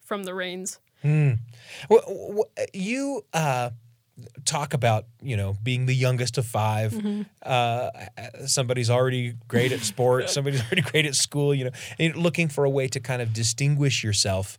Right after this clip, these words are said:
Speaker 1: Sure.
Speaker 2: Was there, I mean, there's a, you got a lot of life ahead of you yet, <laughs> but, but is there, ha-, have there been moments, has there been something that you've discovered where you thought, you know, this is kind of my, this is the,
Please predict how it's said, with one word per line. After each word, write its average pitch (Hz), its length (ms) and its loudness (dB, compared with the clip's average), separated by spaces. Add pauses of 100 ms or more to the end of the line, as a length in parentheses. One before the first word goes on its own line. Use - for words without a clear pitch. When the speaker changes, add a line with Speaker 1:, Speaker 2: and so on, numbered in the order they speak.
Speaker 1:
Sure. 233 240 -12 (240)
Speaker 2:
Was 330 80 -12
there, 359 240 0 (280)
I 302 80 -2
mean, 294 160 -6
there's 302 160 -4
a, 180 200 2
you 220 140 -10
got 156 140 8
a 127 40 2
lot 117 160 4
of 117 60 2
life 156 240 2
ahead 104 200 0
of 101 80 -2
you 101 220 -2
yet, 147 380 6
<laughs> 131 40 -4
but, 151 380 6
but 196 160 10
is 202 160 2
there, 214 220 6 (640)
ha-, 208 220 2 (120)
have 240 260 0
there 240 160 2
been 180 400 0
moments, 165 520 4
has 139 140 0
there 160 120 -2
been 185 240 0
something 175 480 2
that 139 140 -2
you've 151 320 -2
discovered 131 560 2
where 113 80 -2
you 117 120 0
thought, 110 260 -4 (440)
you 175 60 -6
know, 170 100 0
this 175 220 0
is 302 100 -2
kind 240 200 -8
of 226 60 -6
my, 196 720 -4 (600)
this - 180 -4
is 285 140 -8
the, - 80 -14